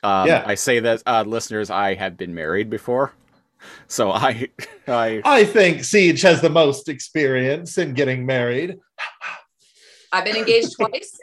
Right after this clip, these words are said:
Speaker 3: and I have never hit the dress shopping stage. So I'm a little jealous of Dot right now.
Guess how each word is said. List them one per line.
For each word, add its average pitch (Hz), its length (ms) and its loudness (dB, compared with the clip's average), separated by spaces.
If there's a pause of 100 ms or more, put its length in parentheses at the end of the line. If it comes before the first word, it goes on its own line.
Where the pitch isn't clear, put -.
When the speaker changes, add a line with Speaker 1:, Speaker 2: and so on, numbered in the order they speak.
Speaker 3:
and 226 320 -4
I 226 80 -2
have 240 180 -4
never 233 280 -2
hit 277 160 -12
the 240 60 -6
dress 254 260 -10
shopping 180 340 -8
stage. 160 460 -8 (420)
So - 120 -10
I'm 339 60 -6
a 392 40 -8
little 440 220 -2
jealous 403 320 -6
of 370 60 -14
Dot 381 220 -2
right 175 160 -2
now. 165 220 -8